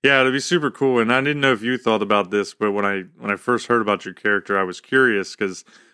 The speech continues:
we don't see gnomes very often in video games, and even some of those abilities we don't see very often in video games.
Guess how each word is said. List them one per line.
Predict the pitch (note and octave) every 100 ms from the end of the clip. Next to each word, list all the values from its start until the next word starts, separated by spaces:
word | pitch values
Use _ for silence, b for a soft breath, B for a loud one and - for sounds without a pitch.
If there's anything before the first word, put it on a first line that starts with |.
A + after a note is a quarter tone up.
| b
we | A2+
don't | C3 B2+
see | -
gnomes | B2+ A#2+ A#2 A#2
very | A2 A2+ A2
often | G#2+ G#2+ - G#2+ G#2
in | G2+
video | G2 G2+ G2
games, | G2+ G2+ G2 G2 - b b b
and | G#2 G#2+ G2+ A2
even | B2 A#2
some | - A#2+
of | A2
those | G#2
abilities | F#2+ E2+ C#3 C#3+ A2 G2 F#2+
we |
don't | G2+ G#2 F#2+
see | - G2+
very | F#2+ F#2+ F#2+
often | F#2+ - G2
in | F#2+
video | G2 G2 F#2+
games. | F#2 F#2+ F#2+ F#2